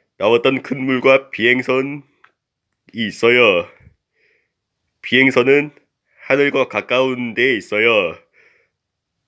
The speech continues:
다음 월드 팔 비행선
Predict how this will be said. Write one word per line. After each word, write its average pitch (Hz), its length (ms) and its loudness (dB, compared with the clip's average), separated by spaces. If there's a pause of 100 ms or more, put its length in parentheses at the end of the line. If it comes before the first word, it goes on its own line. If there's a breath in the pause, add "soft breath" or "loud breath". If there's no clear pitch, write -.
(380)
다음 131 640 0
월드 123 320 -2
팔 113 480 0 (260)
비행선 123 760 -6